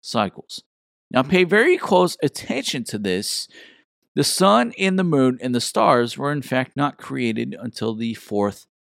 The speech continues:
day. Light already existed upon the earth on day one, along with, uh,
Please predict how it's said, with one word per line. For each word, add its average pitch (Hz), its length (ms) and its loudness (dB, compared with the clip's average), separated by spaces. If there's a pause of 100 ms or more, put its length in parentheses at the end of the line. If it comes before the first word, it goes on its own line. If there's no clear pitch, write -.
(200)
day. 185 400 0 (480)
Light 170 360 2
already 190 640 2
existed 127 880 0
upon 110 420 -4
the 90 140 -6
earth 175 480 4
on 113 220 0
day 101 180 -2
one, 190 400 2
along 143 400 2
with, 135 340 0
uh, 131 280 0